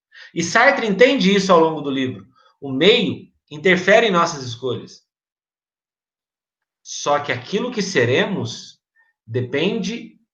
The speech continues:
exclusivamente da nossa capacidade de agir. Sartre, ele, ele, ele gosta de três palavras fundamentais em nossa liberdade: o ser, o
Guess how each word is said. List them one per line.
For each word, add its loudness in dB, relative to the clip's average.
exclusivamente 0
da 2
nossa 2
capacidade -2
de -2
agir. -6
Sartre, 2
ele, 2
ele, -4
ele -6
gosta 4
de -6
três 2
palavras 2
fundamentais 0
em -6
nossa -6
liberdade: -4
o -18
ser, 0
o 0